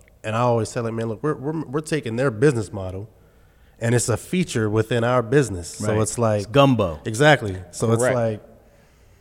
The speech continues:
Speaker 1: I just wanted to add that 'cause it, that, that always excites me when I hear people talk about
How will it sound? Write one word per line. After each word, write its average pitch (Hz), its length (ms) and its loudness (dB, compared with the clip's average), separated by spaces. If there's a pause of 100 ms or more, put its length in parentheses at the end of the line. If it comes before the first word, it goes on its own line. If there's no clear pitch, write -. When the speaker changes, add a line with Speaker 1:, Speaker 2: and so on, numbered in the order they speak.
(260)
Speaker 1:
I 151 80 2
just 160 200 0
wanted 123 240 0
to 104 60 -6
add 113 260 0
that 104 240 -4
'cause 110 120 -6
it, 110 200 -8
that, 127 260 -2
that 131 160 0
always 123 300 0
excites 113 420 -6
me 107 60 -8
when 104 120 -4
I 104 120 -4
hear 110 120 -4
people 104 280 -10
talk 107 300 -6
about 98 360 -8